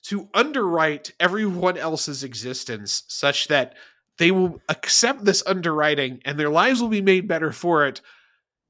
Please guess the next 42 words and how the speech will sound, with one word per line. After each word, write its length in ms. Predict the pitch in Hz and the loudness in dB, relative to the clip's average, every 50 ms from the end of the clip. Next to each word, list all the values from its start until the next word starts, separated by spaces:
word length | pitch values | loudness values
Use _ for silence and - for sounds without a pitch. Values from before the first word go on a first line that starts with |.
| _ - | _ -4
as 240 | - 156 151 139 135 | -2 -2 0 0 -2
long 260 | 135 156 175 202 233 | 2 4 4 4 4
as 100 | 240 214 | 2 4
they 120 | 185 208 202 | 6 6 8
all 200 | 202 190 185 180 | 8 8 8 6
agree 460 | 175 160 151 170 175 185 175 170 160 | 2 0 -4 -8 -6 -6 -6 -6 -8
to 120 | 131 - | -8 -10
this, 240 | 147 139 135 - - | -10 -6 -2 -2 -2
the, 400 | - 123 127 156 135 110 - - 131 | -2 -2 -6 -8 -8 -8 -10 -12 -12
to 100 | - 151 | -10 -8
the 80 | 139 139 | -8 -6
terms 380 | - - 208 226 220 190 156 | -4 0 0 0 0 0 -4
of 100 | 160 - | -4 -2
service. 400 | - - 202 185 156 127 123 - | 0 4 4 4 4 2 -4 -4
They 100 | - 143 | -6 -6
check 280 | 135 - - 214 226 - | -4 0 -2 -2 0 0
that 180 | 247 233 220 | 0 0 2
little 220 | 208 214 208 208 190 | 2 2 4 2 2
box 680 | 143 190 202 202 165 - - - - - - - - _ - - - _ _ _ _ _ - | 2 4 4 6 4 4 0 0 0 0 0 0 -2 _ -20 -20 -20 _ _ _ _ _ -12
that 120 | 156 - | -6 -2
says, 220 | - 185 175 143 | 0 0 0 0
"We 260 | 123 135 180 196 220 196 | -2 -4 -2 -2 0 4
own 320 | - 202 196 185 180 170 | 6 6 6 8 6 4
all 400 | 175 147 147 175 175 180 175 170 | 2 0 4 4 6 6 6 6
of 120 | 160 135 | 4 2
your 160 | 156 156 151 143 | 2 2 4 4
ass. 440 | 131 110 98 85 - - - - - | 2 2 -2 -6 -8 -8 -8 -8 -4
Like, 320 | 143 160 160 143 131 - _ - - - _ - | 0 2 2 2 0 -4 _ -20 -20 -18 _ 2
all 240 | 139 170 185 208 226 | 4 6 6 6 4
of 100 | 220 208 | 0 2
your 160 | 233 233 214 | 4 4 4
profits 540 | 208 - 214 202 196 190 196 208 196 - - | 4 4 4 4 4 4 2 0 -2 -2 -2
basically 600 | 160 175 170 180 185 - 175 - - 175 165 160 | -2 0 -2 0 -2 -4 -6 -6 -4 -2 -2 -2
come 200 | - - 151 147 | -2 -4 -4 -4
to 180 | 139 - 135 104 | -4 -6 -4 -2
us 240 | 139 170 175 - - | 0 0 0 0 -2
to 200 | - - - 147 | -6 -4 -2 -2
underwrite 460 | 165 156 135 147 143 151 151 151 139 - | -2 -2 -2 0 2 2 2 2 0 0
our 180 | 131 139 156 165 | 2 4 4 4
existences. 580 | 147 - 151 156 - - 143 139 139 131 123 | 2 0 -4 -6 -6 -8 -10 -10 -10 -10 -10
We're 240 | 117 120 143 175 180 | -6 0 2 2 2
gonna 300 | 170 160 156 143 135 120 | 2 0 -2 -2 -4 -6